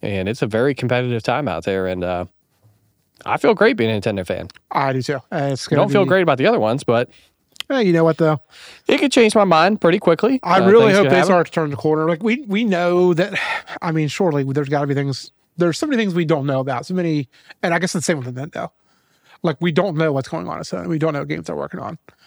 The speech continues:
Speaker 2: We
Speaker 1: I
Speaker 2: don't
Speaker 1: have
Speaker 2: know what
Speaker 1: no
Speaker 2: they're
Speaker 1: idea
Speaker 2: working
Speaker 1: what's
Speaker 2: on
Speaker 1: happening at
Speaker 2: past
Speaker 1: Nintendo.
Speaker 2: these, at Nintendo. No idea.
Speaker 1: Are we getting a new Mario Kart on the next one?
Speaker 2: I, I would be
Speaker 1: Why did they give us
Speaker 2: surprised if we
Speaker 1: forty-eight
Speaker 2: did.
Speaker 1: new tracks? Are they crazy?
Speaker 2: I feel like, like, in,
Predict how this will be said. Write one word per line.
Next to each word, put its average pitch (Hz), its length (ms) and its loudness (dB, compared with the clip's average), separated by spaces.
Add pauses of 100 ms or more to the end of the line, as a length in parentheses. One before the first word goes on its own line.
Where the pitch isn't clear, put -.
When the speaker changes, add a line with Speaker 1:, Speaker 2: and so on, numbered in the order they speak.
(240)
Speaker 2:
We 170 140 0
Speaker 1:
I - 40 0
Speaker 2:
don't - 40 4
Speaker 1:
have 160 140 2
Speaker 2:
know 160 120 4
what 175 60 4
Speaker 1:
no 147 100 4
Speaker 2:
they're 147 80 6
Speaker 1:
idea 127 180 2
Speaker 2:
working 120 60 2
Speaker 1:
what's 110 140 0
Speaker 2:
on 127 80 2
Speaker 1:
happening 107 320 0
at 139 60 -2
Speaker 2:
past 107 140 -2
Speaker 1:
Nintendo. 78 200 -4
Speaker 2:
these, - 240 -18
at 156 160 -2
Nintendo. 131 500 -2
No 165 160 2
idea. 135 300 -2
Speaker 1:
Are 123 80 2
we 123 120 2
getting 135 180 2
a 120 40 2
new 117 320 0 (220)
Mario 113 260 0
Kart 156 220 0
on 160 80 0
the 165 80 0
next 175 160 -4
one? 202 140 -6 (420)
Speaker 2:
I, 147 540 2
I 151 200 2
would 151 280 2
be 110 80 -4
Speaker 1:
Why 110 260 2
did 135 100 0
they 139 140 0
give 143 160 0
us 147 100 0
Speaker 2:
surprised 131 200 -2
if - 20 0
we 139 60 2
Speaker 1:
forty-eight 143 260 0
Speaker 2:
did. 143 80 0
Speaker 1:
new 147 120 0
tracks? 165 520 -6 (420)
Are 110 80 0
they 98 140 -2
crazy? 170 420 -2 (380)
Speaker 2:
I 165 160 -6
feel 339 300 -2
like, 226 240 2
like, 156 240 0 (120)
in, 151 520 -2